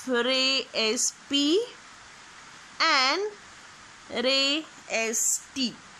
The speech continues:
So you have to write the intersection, intersection of two rays. One is the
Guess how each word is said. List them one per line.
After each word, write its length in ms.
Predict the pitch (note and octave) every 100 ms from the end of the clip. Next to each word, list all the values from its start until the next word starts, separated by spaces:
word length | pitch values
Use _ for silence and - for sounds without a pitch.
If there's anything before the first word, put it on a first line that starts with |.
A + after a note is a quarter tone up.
| - -
So 140 | -
you 120 | C4+
have 160 | C4+ C4+
to 60 | D4+
write 220 | C#4 B3+
the 260 | C4 - D#4
intersection, 1080 | D4+ D4 E4 F4+ F4 - G#3+ - - E3 C3+ - - - - - - -
intersection 920 | C#4 C#4+ D#4+ E4+ - D#4 D4 - D#4
of 180 | E4 - -
two 380 | E4+ E4+ F4 E4+
rays. 640 | D4 F#3 - - - - - - - - - - - -
One 360 | A#3 A3+ B3 C4
is 460 | D4 F#4 G#4+ - - - - - -
the 320 | A3 C#4+